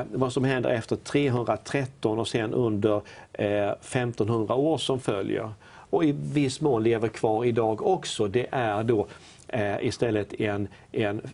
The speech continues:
integrering som utvecklas mellan kyrka och samhälle, kyrka och stat, eh, där det blir möjligt att vara kristen i samhället, där den kristna tron blir dominerande så småningom. Det gick inte över en natt, men så småningom blev den det.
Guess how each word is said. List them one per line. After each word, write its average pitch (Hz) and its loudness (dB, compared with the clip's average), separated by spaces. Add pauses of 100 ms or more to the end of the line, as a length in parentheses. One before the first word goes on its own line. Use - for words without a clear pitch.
(120)
integrering 123 2
som 147 0
utvecklas - 0
mellan 110 0
kyrka 123 2
och 98 -4
samhälle, 98 -2
kyrka - -2
och - -6
stat, - -2 (320)
eh, 107 -2
där 113 0
det 110 2
blir 110 2
möjligt 120 4
att 107 -2
vara 151 2
kristen 151 0
i 104 2
samhället, 110 0 (260)
där 117 0
den 113 0
kristna 113 0
tron 110 2
blir 101 2
dominerande 123 2
så - 0
småningom. 139 2
Det 123 2
gick 117 2
inte 123 0
över 120 2
en 127 2
natt, 127 -2
men 127 -2
så 107 -2
småningom 135 2
blev 127 2
den 143 0
det. 117 0